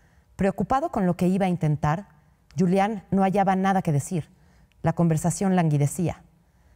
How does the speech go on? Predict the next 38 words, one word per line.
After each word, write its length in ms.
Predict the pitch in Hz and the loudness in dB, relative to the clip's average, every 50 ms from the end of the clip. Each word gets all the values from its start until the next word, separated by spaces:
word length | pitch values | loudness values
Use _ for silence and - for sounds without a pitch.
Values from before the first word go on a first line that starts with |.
| _ _ | _ _
"Temblaré 540 | - 175 175 170 170 160 160 170 180 226 - - | 0 0 2 4 4 2 2 2 0 -2 -2 -4
y 60 | 175 | -4
sufriré 420 | 160 - 190 - 151 185 175 185 185 | -4 -4 -6 -2 0 0 0 0 -2
tanto 400 | - - 196 196 214 - - 247 | -2 -4 -4 -2 -2 -2 -2 -4
ante 200 | 220 - - 185 | -2 -2 -2 -2
el 80 | 165 | -2
primer 360 | - - 180 185 185 190 196 | -2 -2 0 0 0 0 0
duelo 340 | 170 190 180 175 180 202 214 | 0 2 2 2 0 0 -2
que 100 | - 185 | -2 0
me 100 | 170 156 | 0 0
surja", 420 | - - 185 175 165 - - 311 - _ _ - - - - _ _ | 0 -2 -2 -4 -4 -6 -10 -14 -14 _ _ -20 -20 -20 -20 _ _
se 160 | - - 165 | -4 0 0
dijo 220 | 170 175 - 196 160 | 0 0 0 0 0
Julián, 400 | 175 165 165 165 160 170 220 - - - - _ - - _ _ | 2 2 2 2 2 0 -2 -6 -12 -20 -20 _ -20 -20 _ _
pues 160 | - 170 165 | -2 0 0
sentía 380 | 175 170 165 165 190 202 196 180 | 2 0 0 0 0 0 2 2
demasiada 520 | 175 170 160 160 - - 202 185 180 170 | 2 2 0 0 0 0 0 0 2 2
desconfianza 680 | 160 143 - - 156 160 - - 180 180 165 - 165 | 0 0 -2 -2 -2 -2 0 0 0 0 0 0 -2
de 80 | 151 156 | -2 -2
sí 140 | 143 - 165 | -2 -2 0
mismo 420 | 160 170 185 - - 156 143 147 - - - - - - | 0 0 0 -2 -2 -4 -4 -6 -8 -16 -20 -20 -12 -4
y 80 | - 180 | 0 2
de 100 | 170 170 | 2 2
los 180 | 165 165 151 | 2 2 2
demás 440 | 160 170 170 190 208 180 - - - - - - - - _ | 2 0 2 0 0 -2 -4 -6 -12 -16 -20 -20 -20 -6 _
para 180 | 180 175 175 | -2 0 0
no 120 | 175 185 196 | 0 2 2
darse 280 | 208 196 - - 175 | 2 0 0 -2 -4
cuenta 320 | - - 190 190 - 190 175 | -2 0 -2 0 0 0 0
del 140 | 165 160 160 | 2 2 2
estado 400 | 151 - - 196 180 175 170 151 | 0 0 0 -2 0 0 0 -2
de 60 | 143 | -2
su 200 | - - 170 175 | -2 0 0 2
alma. 360 | 175 180 165 147 139 143 - - - _ _ _ _ _ _ _ - _ - - - - - - - | 2 2 0 -2 -2 -4 -8 -12 -20 _ _ _ _ _ _ _ -20 _ -20 -20 -20 -20 -20 -6 -2
En 120 | 180 196 | 0 0
su 140 | 185 - 214 | 0 0 2
mortal 340 | 202 190 180 - 254 254 269 | 2 2 2 0 0 0 0
angustia, 580 | 240 214 202 185 208 180 - - 175 170 185 | 0 0 0 0 -2 -2 -2 -4 -4 -4 -4